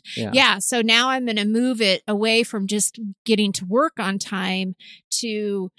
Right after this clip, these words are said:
Speaker 2: you know, how do I make sure I get to the doctor's office on time?
Speaker 1: Mm-hmm.
Speaker 2: How do I make sure that I get to the party on time?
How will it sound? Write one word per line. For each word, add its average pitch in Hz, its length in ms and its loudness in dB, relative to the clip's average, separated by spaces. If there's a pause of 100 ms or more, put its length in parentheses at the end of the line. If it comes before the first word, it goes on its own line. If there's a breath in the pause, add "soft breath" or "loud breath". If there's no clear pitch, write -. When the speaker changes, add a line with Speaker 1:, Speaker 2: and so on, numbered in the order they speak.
(300 soft breath)
Speaker 2:
you 214 120 -4
know, 190 260 -4
how 226 220 0
do 233 80 0
I 214 120 0
make 214 160 -2
sure 202 160 -6
I 196 80 -4
get 190 140 -12
to 190 100 -10
the 202 80 -14
doctor's 240 400 -4
office 185 360 -10
on 240 140 -14
time? 202 300 -8
Speaker 1:
Mm-hmm. 202 120 -8
Speaker 2:
How 220 80 -2
do 226 100 -2
I 220 120 -2
make 208 180 -2
sure 214 200 -4
that 202 100 -4
I 202 80 -4
get 196 140 -10
to 214 80 -10
the 208 100 -10
party 262 520 -2
on 190 180 -8
time? - 380 -12